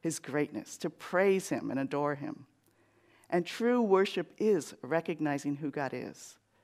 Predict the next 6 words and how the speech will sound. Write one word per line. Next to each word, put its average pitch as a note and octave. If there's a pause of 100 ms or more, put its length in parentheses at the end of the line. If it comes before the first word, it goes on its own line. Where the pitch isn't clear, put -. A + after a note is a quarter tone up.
(320)
worshiping A3
him F3+
in D#3
our C3 (140)
everyday F3
lives, -